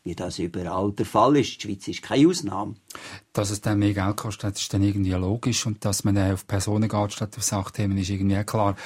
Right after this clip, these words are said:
Speaker 2: Aber jetzt nochmal zurückgeschaut. Ich meine, die C V P hat, äh, jahrzehntelang um eine genügende Vertretung von ihrer Partei im Bundesrat müssen kämpfen. Die S P auch. Haben dann dort in diesen Wahlkämpfen, das ist zum Teil vor dem Zweiten Weltkrieg gewesen, die Parteien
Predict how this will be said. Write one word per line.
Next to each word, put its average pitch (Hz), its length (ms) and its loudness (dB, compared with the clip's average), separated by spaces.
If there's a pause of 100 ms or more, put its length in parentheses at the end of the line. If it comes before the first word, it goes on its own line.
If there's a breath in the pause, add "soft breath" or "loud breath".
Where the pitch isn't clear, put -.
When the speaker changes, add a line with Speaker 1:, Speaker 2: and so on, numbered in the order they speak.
(180 loud breath)
Speaker 2:
Aber 104 140 -2
jetzt 98 140 -2
nochmal 104 200 2
zurückgeschaut. 104 520 -2
Ich - 120 -4
meine, 101 260 2 (360 loud breath)
die - 60 -20
C 107 180 0
V 110 180 -2
P 113 380 0 (260 loud breath)
hat, - 240 -4
äh, 92 160 2
jahrzehntelang 104 880 0
um 110 160 -2
eine 107 80 -2
genügende 110 460 0
Vertretung 104 540 -4
von 107 340 0
ihrer 110 220 -4
Partei 107 340 -2
im 120 240 2
Bundesrat 117 500 0
müssen 120 220 -4
kämpfen. 110 480 -4
Die 104 40 2
S 98 200 0
P 98 180 0
auch. 92 220 2 (400 loud breath)
Haben 98 300 -2
dann 98 160 0
dort 113 280 0
in 110 60 0
diesen 104 240 0
Wahlkämpfen, 104 560 0
das 95 120 -4
ist - 120 -8
zum 95 160 -4
Teil 87 220 -2
vor 101 180 -2
dem 117 160 0
Zweiten 113 420 -2
Weltkrieg 110 420 -4
gewesen, 110 160 -4
die 107 60 -4
Parteien 107 600 0